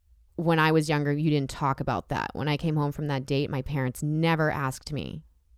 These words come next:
if anything, if I was raped. You know, I could have been raped. They never asked me." So it was, it would have been very easy for my mom to live the rest of her life and just not talk to me about that because she's already like, "Well, I'm fifty-eight, sixty years old. It was a long time ago."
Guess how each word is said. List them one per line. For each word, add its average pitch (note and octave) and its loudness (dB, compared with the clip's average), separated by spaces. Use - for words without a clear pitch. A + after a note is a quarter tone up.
if - -2
anything, C3 -2
if - -6
I C#3+ -4
was - -8
raped. G#3 4
You E3 0
know, C#3+ 2
I E3+ 2
could B3 2
have A#3+ 4
been B3 4
raped. C#4 2
They C#3+ 0
never C#3+ -2
asked D3 -4
me." - -10
So F#3 6
it G3+ 8
was, G#3 6
it A3 6
would A#3+ 8
have C4+ 6
been D4+ 8
very G3 6
easy E3 -2
for F3 -4
my D3+ 2
mom C3+ 0
to E3 -6
live D3+ 0
the D3+ -2
rest C3+ -2
of - -18
her C#3+ 0
life C3+ -2
and D3+ -2
just C#3+ -6
not C#3 -2
talk D3 -6
to - -6
me G#3+ 0
about A#3+ 2
that C4+ 0
because D#3+ -6
she's D#3 -4
already D#3 0
like, D#3 0
"Well, A3 2
I'm A3 2
fifty-eight, F#3 -2
sixty - -6
years C3+ -2
old. F3+ 6
It D#3 0
was D3+ -4
a - -8
long C3+ -4
time D3 -4
ago." - -6